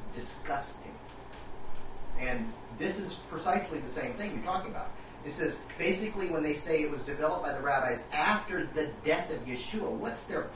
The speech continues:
point? Their point is that they so opposed him and murdered him that, in fact, they developed a whole theology to, to shield themselves and make themselves innocent, which is what the church did.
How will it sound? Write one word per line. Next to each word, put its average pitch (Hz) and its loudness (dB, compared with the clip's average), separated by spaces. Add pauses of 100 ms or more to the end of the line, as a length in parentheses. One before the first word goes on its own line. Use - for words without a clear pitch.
(120)
point? 226 -2 (1080)
Their 165 4
point 240 6
is 117 -4 (260)
that 156 4
they 160 6
so - 6
opposed 214 2
him 107 -4 (340)
and 113 -2
murdered - 4
him - -6 (380)
that, 180 6
in 190 -4
fact, 180 2 (320)
they 156 4
developed 143 0
a - -2
whole 208 0
theology 185 2 (200)
to, 143 -2 (420)
to 156 -6
shield 220 0
themselves - -2
and 117 -4
make - -4
themselves - -4 (140)
innocent, - -4 (420)
which 220 -2
is 208 2 (100)
what 180 0
the - -4
church 226 0
did. 208 -8